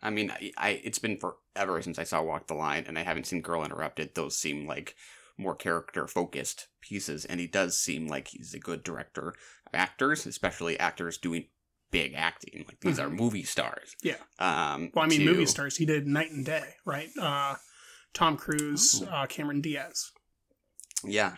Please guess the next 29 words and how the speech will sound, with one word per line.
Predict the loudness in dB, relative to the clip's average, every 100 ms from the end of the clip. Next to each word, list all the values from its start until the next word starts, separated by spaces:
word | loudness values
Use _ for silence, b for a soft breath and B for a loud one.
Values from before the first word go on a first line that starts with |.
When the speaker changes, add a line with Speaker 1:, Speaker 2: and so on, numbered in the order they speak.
| -4
Speaker 1:
um, | -2 0 -2 -2
someone, | 2 2 4 4 4
you | 2
know, | 2
who | 0
can | 0 0 2
work | 0 0
with | -4
that | 2 2 0 -4
A-list | 0 2 2 0 -2
talent | 0 2 4 2 0 -4
and, | 0 0 -4 B B B _
um, | -6 -4 -4 -8 -10 _ _ -4 -4
uh, | -6 -8 -6 -6 -10 _ -14
you | -6
know, | -4 -6 -10 -8 -8 -8
do | -2 -2
something | 0 0 0 2 2 2 -4 B B -4
a |
little | 0 2
more | 2
interesting | 0 -2 -4
with | -4 -4
it. | -4
That | -2 -2
sounds, | -2 -4 -10 _ _ _ -8
sounds | -2 0
very | 6 8
promising. | 8 6 4 0 -6